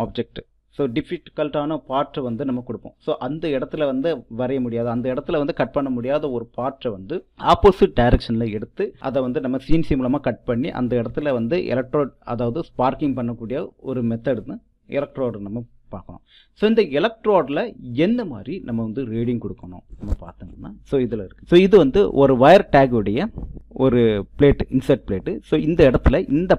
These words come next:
பார்ட் இருக்கு, இந்த பார்ட் உடைய ஜூம் பண்ணி இந்த இடத்துல காட்டியிருக்கு பாருங்க. இந்த இடத்துல நம்ம ஜூம் பண்ணி பாருங்க. வயர் டேக்ல இந்த மாதிரி ஸ்டெப் வரணும். So, இந்த மாதிரி பின்னுக்கு வந்து ஒரு ஸ்டெப் வரணும். அப்போ இந்த மாதிரி இதுக்கு நம்ம எந்த மாதிரி ரீடிங்ஸ் கொடுக்கணும்? இப்போ இந்த இடத்துல எலக்ட்ரோடு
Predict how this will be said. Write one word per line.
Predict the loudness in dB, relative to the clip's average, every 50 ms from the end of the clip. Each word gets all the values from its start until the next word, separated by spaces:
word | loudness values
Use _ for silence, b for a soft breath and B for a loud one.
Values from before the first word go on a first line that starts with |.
| 2 4
பார்ட் | 2 4 4 4 2 2
இருக்கு, | 0 -4 -10 -4 0
இந்த | 0 0 2 4
பார்ட் | 4 4 4 4 2
உடைய | 4 4 4 2 2 4
ஜூம் | 4 4 6 6 2
பண்ணி | 2 2 2 2
இந்த | 0 -2
இடத்துல | -2 -2 -4 -4 -4 -4
காட்டியிருக்கு | -4 -6 -6 -8 -8 -6 -8
பாருங்க. | -8 -6 -6 -8 -8 _ _ _ _ -2 2
இந்த | 6 6 6
இடத்துல | 4 4 0 0 2
நம்ம | 2 2 2 4
ஜூம் | 2 2 2
பண்ணி | 0 -2 -2 -2
பாருங்க. | -4 -6 -4 -6 -6 -2 2
வயர் | 4 4 4 4 4
டேக்ல | 2 2 4 2 0 -2 -2 -4 -8 _ 0 2 4
இந்த | 6 6 8 8
மாதிரி | 8 6 4 2 -4
ஸ்டெப் | 4 8 8 8 8 8 8 8
வரணும். | 8 6 2 -6 -10 -14 -14 -14 -12 -12 -12 -14 -16 -18 -20 -14 -2
So, | 4 6 6 8
இந்த | 8 8 6
மாதிரி | 6 4 4 2 2
பின்னுக்கு | 4 4 4 2 2 0
வந்து | -2 -2 -4 -4 -4
ஒரு | -4 -2
ஸ்டெப் | 0 0 0 0 -2
வரணும். | -8 -8 -10 -14 _ -6
அப்போ | 0 0 0 0 0 -2
இந்த | 4 4 4 6 6
மாதிரி | 4 4 4 2 2
இதுக்கு | 0 0 0 -2 0
நம்ம | 2 2 2 2 2
எந்த | 0 2 2 2
மாதிரி | 2 2 0 0 0
ரீடிங்ஸ் | 0 0 0 -2 -4 -4 -14 -12
கொடுக்கணும்? | -12 -12 -10 -8 -8 -8 -8 -10 _ -4 0
இப்போ | 4 6 6 6
இந்த | 8 6 6 6
இடத்துல | 6 2 2 2 4 6
எலக்ட்ரோடு | 6 6 4 6 4 4 4 4